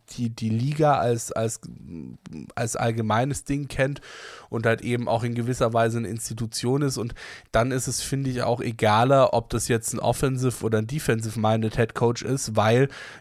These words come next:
die Erfahrungen, die du schon gemacht hast, ähm,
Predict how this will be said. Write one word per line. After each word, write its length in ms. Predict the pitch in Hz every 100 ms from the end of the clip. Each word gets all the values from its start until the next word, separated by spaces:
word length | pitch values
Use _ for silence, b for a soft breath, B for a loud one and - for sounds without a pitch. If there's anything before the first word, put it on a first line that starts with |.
| -
die 120 | 117
Erfahrungen, 760 | 120 - - 117 131 139 131
die 120 | 120 123
du 140 | 123
schon 320 | - 113 117
gemacht 540 | 110 107 110 135 - 131
hast, 440 | 131 - - -
ähm, 440 | 113 113 110 110